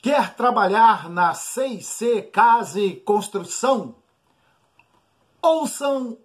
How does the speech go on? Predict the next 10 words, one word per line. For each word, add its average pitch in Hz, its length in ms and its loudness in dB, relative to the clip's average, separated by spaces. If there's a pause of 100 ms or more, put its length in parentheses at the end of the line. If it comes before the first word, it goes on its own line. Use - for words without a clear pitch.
(140)
os - 300 2
cargos! 208 1120 0 (800)
E 175 100 -12
só 240 420 -2
um - 20 0
minuto 202 520 0
que 190 140 -4
a 165 80 4
página 175 720 -2
saiu. 156 1120 -2